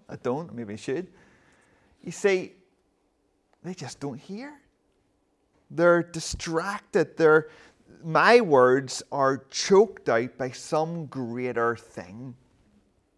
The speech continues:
Something else has grabbed their attention more than good old dad coming in to say, "Hello, good evening." And that's just like the next soil that Jesus speaks about. Some seed,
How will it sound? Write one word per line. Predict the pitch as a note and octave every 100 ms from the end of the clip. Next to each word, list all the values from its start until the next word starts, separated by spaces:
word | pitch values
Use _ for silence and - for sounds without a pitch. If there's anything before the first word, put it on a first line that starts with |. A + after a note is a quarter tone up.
| _ _ _
Something | _ - - G3 - F#3+ - A2+
else | C3+ D3 -
has | C#3+ A#2+
grabbed | - C#3 A#2 A#2+ C3+ C#3 B2+
their | C3 B2
attention | A#2+ - G2+ A#2 - C#3 B2 - _ - _
more | B2 B2+ C3+
than | B2+ A#2+ A#2 - _ -
good | B2
old | A#2 A#2 G#2
dad | G#2 A2 A2+ -
coming | A#2+ G#2+ A2+
in | G#2 G#2+
to | G#2+
say, | - G#2 G2 G2+ G#2 _ _ _ _ _
"Hello, | - G#2 F#2 G#2
good | G#2 A2
evening." | G2+ F2+ G#2 A#2+ B2 C3 _ _ _ _ _ _ _ _ _ _ _ _ _ _ _
And | F3 F3+
that's | E3 G#3+ -
just | G3+ -
like | D#3+ C#3+
the | -
next | C3 B2+ - -
soil | G3 F#3 F3+
that | F3+
Jesus | F#3 F3+ F3 F3
speaks | - F3 F3 F3
about. | E3+ D3+
Some | - F3+ F#3
seed, | - E3 C#3+